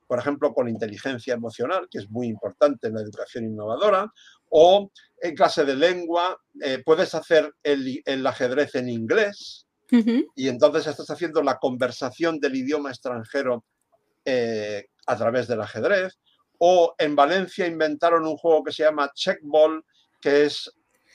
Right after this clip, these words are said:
Speaker 1: movimientos de las piezas de ajedrez aplicados a la educación física, y
Speaker 2: Ujú.
Speaker 1: así sucesivamente, ¿no?
Speaker 2: La siguiente pregunta nos la manda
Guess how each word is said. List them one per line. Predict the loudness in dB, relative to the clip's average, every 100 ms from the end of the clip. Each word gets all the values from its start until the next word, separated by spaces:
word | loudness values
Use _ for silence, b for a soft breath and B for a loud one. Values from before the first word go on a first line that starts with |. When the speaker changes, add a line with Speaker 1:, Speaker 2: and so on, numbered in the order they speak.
| -4
Speaker 1:
movimientos | 0 2 2 0 -2 -2 -2 -4 -4
de | -4
las | -4 -6
piezas | -6 -6 -4 -4
de | -4
ajedrez | -6 -4 -4 -2 -4 -6 _
aplicados | -6 -4 -4 0 0 0
a | 0
la | 0
educación | -2 -6 -6 -4 -4
física, | -4 -4 -6 -4 -4 -6 _ b b 0
y | 4
Speaker 2:
Ujú. | 6
Speaker 1:
así | 4 0
sucesivamente, | -8 -14 -12 -10 -8 -10 -14 -20
¿no? | -20 _ _ _ _ _ _ _ _ _ _ B B B B B B 2
Speaker 2:
La | 4
siguiente | 8 8 8 8
pregunta | 8 8 8 8
nos | 6 6
la | 4
manda | 6 6 6 4